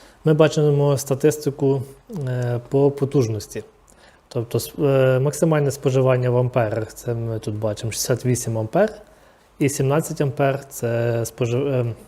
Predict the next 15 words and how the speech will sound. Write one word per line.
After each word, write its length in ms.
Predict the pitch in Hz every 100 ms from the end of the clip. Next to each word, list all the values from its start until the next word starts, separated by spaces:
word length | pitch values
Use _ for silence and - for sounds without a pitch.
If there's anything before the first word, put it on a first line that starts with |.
| _ _ _ -
не 120 | 131
споживання, 680 | 131 - 135 139 135 131 131 123
а 80 |
віддача 600 | 120 117 127 120 - 120
від, 240 | 113 113 117
е, 340 | 113 113 120 165 - 240
рекуперації. 880 | 135 120 127 123 120 104 - 110 107 _ - - - - -
Також, 460 | 131 127 143 127 143
е, 180 | 135 123 - - _ _ _ - _ -
наступний 520 | 135 123 - 143 135
показник — 580 | 131 127 127 123 123 101
це, 180 | - 127
е, 840 | 127 123 123 127 185 196 - -
ватт 400 | 143 131 135 135 -
пік 360 | 143 117 -